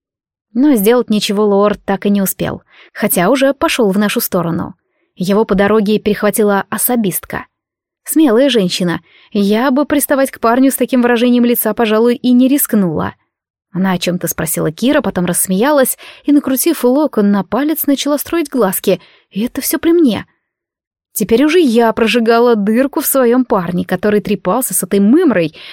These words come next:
как будто не замечая знаков внимания. Это он специально, что ли? «Лина, не отвлекайся», переключил мое внимание монах, улыбаясь так, что у большинства девушек ноги бы подогнулись.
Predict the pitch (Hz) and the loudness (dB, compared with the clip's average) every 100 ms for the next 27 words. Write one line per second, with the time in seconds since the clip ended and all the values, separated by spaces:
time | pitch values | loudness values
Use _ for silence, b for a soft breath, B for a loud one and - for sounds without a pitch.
0 | B - 285 247 277 - 254 254 262 254 | B -2 0 0 -2 0 2 2 2 0
1 | 285 269 240 254 254 254 247 196 180 175 | 0 0 0 -2 -2 0 2 0 -2 -6
2 | - - _ _ _ _ 208 240 254 - | -10 -16 _ _ _ _ -6 0 0 0
3 | - 220 - 311 415 285 - 208 185 - | -4 -6 -2 0 0 0 0 0 0 0
4 | - _ _ _ _ _ _ _ _ - | -6 _ _ _ _ _ _ _ _ -6
5 | 160 254 202 170 160 175 185 214 - 339 | 0 2 2 -2 -4 -4 -2 -2 0 0
6 | 202 - 180 _ - 180 196 196 220 202 | 0 -4 -6 _ -10 -6 -2 -2 0 0
7 | 185 175 185 202 220 226 285 156 - 180 | 0 0 0 0 0 2 2 0 -2 0
8 | 196 214 - 302 - B B - - 269 | 0 -2 -2 -6 -8 B B -10 0 2
9 | 254 226 247 - 247 - 240 240 208 220 | 2 2 0 0 -2 -2 -4 -2 0 -2
10 | - 233 220 240 320 220 180 165 170 175 | -2 -2 0 2 2 0 0 0 -2 -2
11 | 180 180 160 - - | 0 0 -2 -6 -8